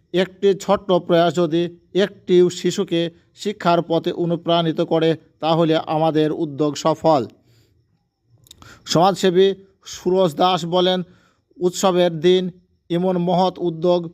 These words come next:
সমাজকে শিক্ষার গুরুত্ব বুঝাইতে সাহায্য করবে।" বিশিষ্টরা জ-, জনেরা এক বাক্যে স্বীকার করেছেন, এই প্রয়াস শুধুমাত্র একদিন নয়,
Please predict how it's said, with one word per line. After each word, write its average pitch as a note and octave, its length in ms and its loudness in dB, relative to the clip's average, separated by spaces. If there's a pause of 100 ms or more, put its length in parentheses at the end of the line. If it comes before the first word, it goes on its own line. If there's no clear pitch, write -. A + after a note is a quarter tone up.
(120)
সমাজকে F3 460 -2
শিক্ষার F3 500 0
গুরুত্ব E3+ 420 -2
বুঝাইতে E3+ 580 0 (280)
সাহায্য E3 420 0
করবে।" E3+ 460 0 (180)
বিশিষ্টরা E3 840 0 (420)
জ-, D#3+ 300 0
জনেরা E3+ 480 0 (140)
এক E3 240 -2
বাক্যে E3 300 -2
স্বীকার E3+ 320 -2
করেছেন, E3 400 -2
এই E3+ 120 0
প্রয়াস E3+ 380 0 (280)
শুধুমাত্র E3+ 540 0
একদিন E3+ 480 -2
নয়, E3 260 2